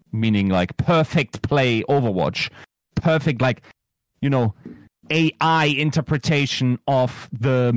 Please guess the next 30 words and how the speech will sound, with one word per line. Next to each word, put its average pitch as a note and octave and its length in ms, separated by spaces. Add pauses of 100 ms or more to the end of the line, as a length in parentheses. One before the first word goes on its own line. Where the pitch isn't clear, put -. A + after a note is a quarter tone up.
(160)
balance C#3+ 360
states A2+ 320
of A2 120
the G#2+ 100
game, A#2+ 240
which G#2+ 160
is G#2+ 120
never D3+ 420
is, G#2+ 500 (420)
right? A2+ 380
But, D3 220
like, D#3 260 (200)
y-, D3+ 200
y-, D#3+ 160
you, F3 260
you F#3+ 160
can A3+ 240
get F#3+ 180
a F3 60
couple D#3+ 320
of B2+ 100
percentage E3 520
points G#2+ 420
of A2 120
how A#2 480 (240)
a C3 100 (260)
good D#3+ 200
a B2 120
comp - 420
is - 360